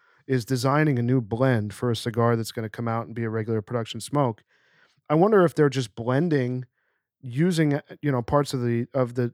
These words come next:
the tobacco leaf that are just less sensitive to time. You know, is there less Ligero in this? Is there,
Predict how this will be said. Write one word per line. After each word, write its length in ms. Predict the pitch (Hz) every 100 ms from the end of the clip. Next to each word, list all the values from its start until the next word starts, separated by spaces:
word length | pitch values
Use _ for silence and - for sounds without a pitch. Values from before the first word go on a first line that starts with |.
| _
the 100 | 143
tobacco 460 | 131 131 160 185 127
leaf 260 | 113 107
that 120 | 139 131
are 80 |
just 340 | 131 185 - - _ _ -
less 240 | 123 151
sensitive 600 | - - 151 160 135 117 -
to 80 |
time. 320 | 113 123 117 87 - _ _ _ _ _ -
You 80 | 131
know, 340 | 127 143 147 -
is 160 | 143
there 120 | 156
less 220 | 143 143 -
Ligero 460 | 131 135 131 117
in 80 | 104
this? 260 | 90 98 -
Is 180 | 147 127
there, 300 | 139 139